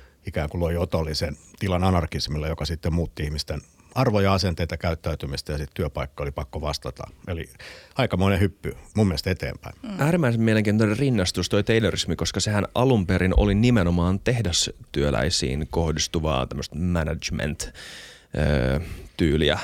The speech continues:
Speaker 3: Ja tässä me puhutaan nyt kuitenkin, kun puhutaan etätyöstä, niin me puhutaan tietotyöläisten
Speaker 2: Mm.
Speaker 3: etätuunista. Mut entäs sitten, ö, etämahdollisuudet tehdä, moderneille tehdastyöläisille? Mitä, mitäs,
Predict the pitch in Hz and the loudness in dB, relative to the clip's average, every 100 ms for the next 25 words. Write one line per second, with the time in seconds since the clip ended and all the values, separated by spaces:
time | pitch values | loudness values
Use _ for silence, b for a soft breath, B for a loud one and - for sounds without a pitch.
0 | B B - - - - - 107 - - | B B -20 -20 -20 -8 0 2 0 0
1 | 135 - 117 110 113 104 104 - 107 101 | 2 2 2 2 4 2 2 2 2 2
2 | 92 117 101 120 113 73 73 - 85 98 | 2 4 6 4 2 2 0 2 0 2
3 | 92 90 85 87 - 190 - 90 76 67 | 2 4 2 2 2 2 2 2 4 2
4 | 98 - - - - - - - - B | 2 0 -2 -2 -2 -2 -2 -2 -2 B
5 | B B B B B - 107 156 165 147 | B B B B B -4 0 2 4 4
6 | - 120 - 98 90 - - _ _ _ | 4 2 2 2 2 -2 -10 _ _ _
7 | _ 95 92 90 87 87 B B - _ | _ 4 6 6 6 2 B B -20 _
8 | _ _ - - _ _ _ _ 139 160 | _ _ -16 -16 _ _ _ _ 2 2
9 | 120 - _ _ 104 107 110 98 101 98 | 2 -2 _ _ 4 6 6 6 6 6
10 | 98 - - 156 131 117 147 113 113 107 | 4 4 4 4 6 4 6 4 4 2
11 | 127 147 127 - 78 69 50 - 82 98 | 4 4 4 4 4 4 2 0 0 4
12 | 113 123 123 - - 120 117 - - - | 4 2 -2 -8 -4 0 2 0 0 -2